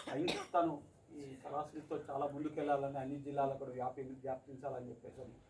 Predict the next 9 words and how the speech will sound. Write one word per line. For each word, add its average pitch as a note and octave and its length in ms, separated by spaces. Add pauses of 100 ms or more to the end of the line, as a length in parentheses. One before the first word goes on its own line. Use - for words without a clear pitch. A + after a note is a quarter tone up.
(400)
ఆ - 20
పేరు C#3 340
కోరుకుంటున్నాను. C3+ 540
ముఖ్యంగా - 680 (120)
అనిల్ E3 320 (260)
నాకు C3+ 240
కుడి C#3+ 220
భుజం, C#3+ 380
ఎప్పుడు C3+ 400